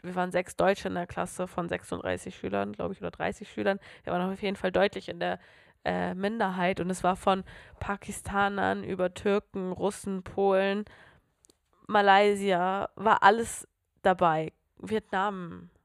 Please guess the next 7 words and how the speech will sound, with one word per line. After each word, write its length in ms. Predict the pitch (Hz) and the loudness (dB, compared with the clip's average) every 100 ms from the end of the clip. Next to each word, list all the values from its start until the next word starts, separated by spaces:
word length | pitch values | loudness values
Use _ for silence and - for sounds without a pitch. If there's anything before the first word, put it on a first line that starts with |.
| _ - | _ -6
ja, 240 | 180 175 _ - - 190 | 0 0 _ -20 -20 -20
Japan, 400 | 196 - - - - _ _ - | -16 -14 -14 -16 -18 _ _ -4
Mao, 360 | 190 214 226 190 | 2 4 4 0
Japan 520 | 190 190 202 - 185 | -4 -2 -2 -6 -4
war 120 | 185 190 | 0 0
auch 100 | 208 | 0
dabei. 220 | 190 | -2